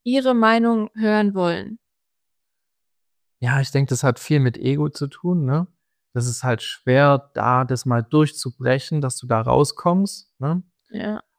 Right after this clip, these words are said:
Speaker 2: Und das gibt einem ja auch wieder ein bisschen Sicherheit, wenn ich sag, „Hey, in dieser ungewissen Welt, aber die Sache weiß ich und da hab ich so eine Ahnung“, ne? Und das dann zu durchbrechen, mehr Unsicherheit in dein Leben reinzulassen,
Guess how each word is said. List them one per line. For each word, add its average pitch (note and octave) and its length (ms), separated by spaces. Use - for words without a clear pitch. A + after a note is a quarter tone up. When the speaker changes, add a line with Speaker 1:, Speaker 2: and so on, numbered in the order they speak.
Speaker 2:
Und C#3+ 240
das C3+ 160
gibt E3 200
einem C#3 200
ja C#3 140
auch D#3 180
wieder D3+ 200
ein C#3+ 60
bisschen C#3 340
Sicherheit, B2+ 540
wenn A#2+ 120
ich C#3 200
sag, C3+ 320
„Hey, C3+ 160
in C#3 80
dieser C3+ 380
ungewissen D3 600
Welt, C#3 260
aber C3+ 180
die F#3 240
Sache D#3+ 340
weiß E3 300
ich E3+ 180
und D3 140
da C#3+ 60
hab D#3 120
ich D3 120
so C#3+ 120
eine C#3 220
Ahnung“, G3 540
ne? E3+ 200
Und B2+ 220
das F3 200
dann E3+ 200
zu E3+ 100
durchbrechen, D3+ 640
mehr D#3 280
Unsicherheit D#3+ 640
in C#3+ 100
dein C3+ 140
Leben E3 240
reinzulassen, D#3 680